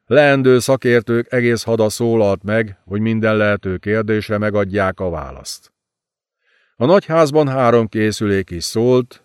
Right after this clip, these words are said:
a kicsi a konyhában, egy közepes nagyságú a nappaliban, a nagy pedig a lenti dolgozószobában.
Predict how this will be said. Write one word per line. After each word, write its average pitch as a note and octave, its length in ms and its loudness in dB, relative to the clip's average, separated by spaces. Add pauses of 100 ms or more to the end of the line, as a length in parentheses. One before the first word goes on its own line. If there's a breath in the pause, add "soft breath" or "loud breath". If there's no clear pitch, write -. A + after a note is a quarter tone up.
(100)
a C3+ 140 -2
kicsi G#2 320 -6
a E2+ 100 -4
konyhában, G#2+ 800 -2 (320)
egy A#2 180 -2
közepes D3 520 2
nagyságú B2+ 580 2
a G#2 100 4
nappaliban, A#2+ 840 2 (160)
a G2 100 -6
nagy C#3+ 220 2
pedig C3+ 260 -2
a B2+ 80 4
lenti A#2+ 320 2
dolgozószobában. E2 1200 -6